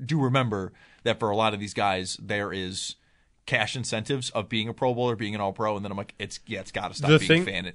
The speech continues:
Speaker 1: it's gotta stop being fan <laughs> voted only."
Speaker 2: The thing that gets me here, and this is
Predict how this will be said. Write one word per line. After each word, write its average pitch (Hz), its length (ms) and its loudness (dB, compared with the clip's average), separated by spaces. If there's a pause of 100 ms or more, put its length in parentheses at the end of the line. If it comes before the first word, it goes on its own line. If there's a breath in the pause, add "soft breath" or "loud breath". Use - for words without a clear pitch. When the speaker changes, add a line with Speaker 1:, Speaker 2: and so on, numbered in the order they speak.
Speaker 1:
it's 123 180 -2
gotta 113 280 6
stop 95 280 0
being 92 220 -8
fan 110 340 0
<laughs> 127 120 -2
voted 135 200 2
only." 113 400 -4
Speaker 2:
The 147 200 8
thing 175 220 8
that 180 140 8
gets 131 200 4
me 120 160 0
here, 113 380 4 (400)
and 113 260 2
this 113 220 2
is 107 240 -4